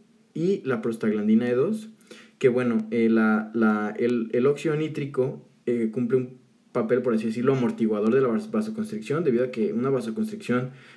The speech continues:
tan importante sin, sin estos, sin estos mecanismos, por así decirlo, protectores, podría llevar a una lesión renal aguda, a una lesión sumamente importante. Por lo tanto,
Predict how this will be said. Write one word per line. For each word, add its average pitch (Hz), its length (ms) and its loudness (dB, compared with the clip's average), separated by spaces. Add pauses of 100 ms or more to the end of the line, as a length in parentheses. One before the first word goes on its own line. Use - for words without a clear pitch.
(120)
tan 131 160 2
importante 120 560 0
sin, 110 380 2
sin 117 160 -2
estos, 113 480 -2
sin 101 560 -2
estos 131 220 -2
mecanismos, 117 400 0
por 120 120 0
así 110 140 -2
decirlo, 127 220 0
protectores, 117 520 -2
podría 110 280 2
llevar 117 460 2 (240)
a 101 80 -8
una 113 380 4
lesión 107 380 4
renal 113 240 4
aguda, 104 320 2
a 135 60 0
una 110 460 4
lesión 107 420 0
sumamente 107 680 2
importante. 113 640 0
Por 110 220 -2
lo 104 80 0
tanto, 120 420 0